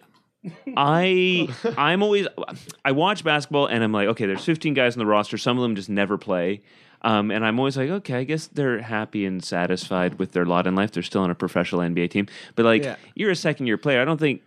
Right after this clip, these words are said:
Speaker 1: Norman strikes me as the kind of, <laughs> Norman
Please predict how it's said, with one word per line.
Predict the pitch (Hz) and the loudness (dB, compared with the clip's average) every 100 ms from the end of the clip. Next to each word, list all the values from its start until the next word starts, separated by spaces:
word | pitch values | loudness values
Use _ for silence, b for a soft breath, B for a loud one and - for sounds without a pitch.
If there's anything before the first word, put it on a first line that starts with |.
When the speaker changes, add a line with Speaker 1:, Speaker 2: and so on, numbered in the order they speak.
| - | -8
Speaker 1:
Norman | 110 110 113 107 104 92 - | 0 2 4 2 0 -4 -8
strikes | - 95 98 104 | 0 2 2 0
me | 95 | -2
as | 85 | -2
the | |
kind | 92 92 82 | -2 -2 -2
of, | - - | -6 -8
<laughs> | 90 | -4
Norman | 92 80 78 82 | -2 -2 -2 -2